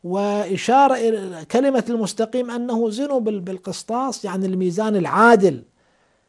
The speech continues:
لا تلعبوا في الموازين، لأن لعبوا في الموازين، وضعوا خلل في الميزان لصالحهم. قال: "وزنوا بالقسطاس المستقيم"، يعني بالميزان الصحيح،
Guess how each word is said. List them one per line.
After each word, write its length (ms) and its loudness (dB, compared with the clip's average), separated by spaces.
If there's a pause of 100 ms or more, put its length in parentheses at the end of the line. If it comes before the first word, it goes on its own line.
(220)
لا 400 8
تلعبوا 760 4
في 120 0
الموازين، 920 4 (600)
لأن 200 -4
لعبوا 340 4
في 80 0
الموازين، 720 0 (1400)
وضعوا 440 8
خلل 360 6
في 120 2
الميزان 720 2
لصالحهم. 840 4 (680)
قال: 300 8
"وزنوا 720 4 (580)
بالقسطاس 1120 6
المستقيم"، 600 -2
يعني 200 0
بالميزان 600 0
الصحيح، 800 0